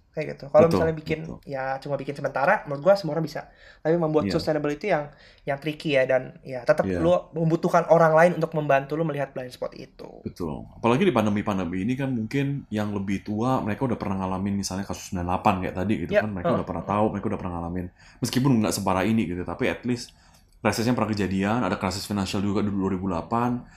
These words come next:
Speaker 2: So mungkin bisa learn from them juga gitu.
Speaker 1: Iya, iya.
Speaker 2: Ya.
Speaker 1: Sorry, pertanyaan terakhir kok. Apakah
Speaker 2: Apa?
Speaker 1: setiap yang mentor lu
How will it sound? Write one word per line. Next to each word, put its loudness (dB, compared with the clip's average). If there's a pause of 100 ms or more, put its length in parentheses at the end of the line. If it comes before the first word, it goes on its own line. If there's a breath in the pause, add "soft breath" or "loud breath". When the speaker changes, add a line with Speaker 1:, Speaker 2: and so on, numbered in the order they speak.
(160 soft breath)
Speaker 2:
So -4
mungkin 0
bisa 2
learn 0
from 0
them 0
juga -2
gitu. -14 (260)
Speaker 1:
Iya, -8
iya. -8 (100)
Speaker 2:
Ya. -8
Speaker 1:
Sorry, 4
pertanyaan 4
terakhir 4
kok. -2 (220 soft breath)
Apakah 4
Speaker 2:
Apa? -12 (340)
Speaker 1:
setiap 0
yang 6
mentor 6
lu 2